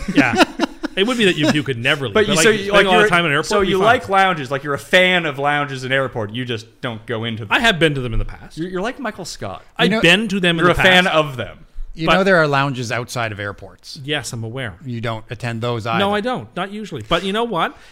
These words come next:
Speaker 1: Airports are kind of, it's a fun, ex-, it, traveling is already grueling. Make as much fun of it as you, as
Speaker 2: But it's
Speaker 1: you
Speaker 2: not
Speaker 1: can.
Speaker 2: fun. That's why not being there is the best fun you can have, 'cause you can spend your time doing literally anything else that
Speaker 1: And
Speaker 2: isn't
Speaker 1: you
Speaker 2: super stressful.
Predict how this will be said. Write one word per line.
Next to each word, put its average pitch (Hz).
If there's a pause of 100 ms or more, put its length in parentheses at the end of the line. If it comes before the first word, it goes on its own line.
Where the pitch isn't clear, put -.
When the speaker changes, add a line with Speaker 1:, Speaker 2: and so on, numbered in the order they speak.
Speaker 1:
Airports 214
are 311
kind 226
of, 226
it's 196
a 151
fun, 175
ex-, -
it, 175
traveling 202
is 175
already 117
grueling. 117 (540)
Make 311
as 277
much 165
fun 127
of 120
it 113
as 113
you, 107 (160)
as 151
Speaker 2:
But 220
it's 226
Speaker 1:
you 131
Speaker 2:
not 262
Speaker 1:
can. -
Speaker 2:
fun. 160
That's 180
why 196
not 185
being 220
there 165
is 160
the 156
best 185
fun 190
you 185
can 185
have, 208
'cause 139
you 139
can 151
spend 175
your 170
time 175
doing 175 (220)
literally 214 (160)
anything 233
else 208
that 185
Speaker 1:
And 151
Speaker 2:
isn't 180
Speaker 1:
you 127
Speaker 2:
super 147
stressful. -